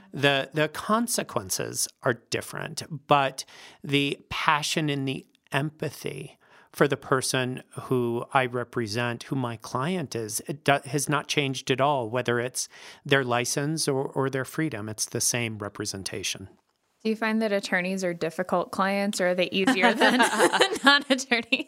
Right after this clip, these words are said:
Speaker 1: Everybody listening out there, if you ever need a lawyer, please be kind to your lawyer.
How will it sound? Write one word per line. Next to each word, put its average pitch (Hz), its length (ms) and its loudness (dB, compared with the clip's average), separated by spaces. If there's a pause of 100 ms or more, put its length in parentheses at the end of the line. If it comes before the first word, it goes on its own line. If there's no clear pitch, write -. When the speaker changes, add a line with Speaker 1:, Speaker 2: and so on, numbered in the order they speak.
Speaker 1:
Everybody 190 540 4
listening 147 480 4
out 139 200 2
there, 143 280 6 (340)
if 262 800 4
you 208 300 4
ever 165 320 6
need 151 360 0
a 156 80 4
lawyer, 117 540 2
please 202 440 -2
be 156 120 2
kind 135 240 -2
to 135 100 -4
your 127 140 0
lawyer. 113 320 0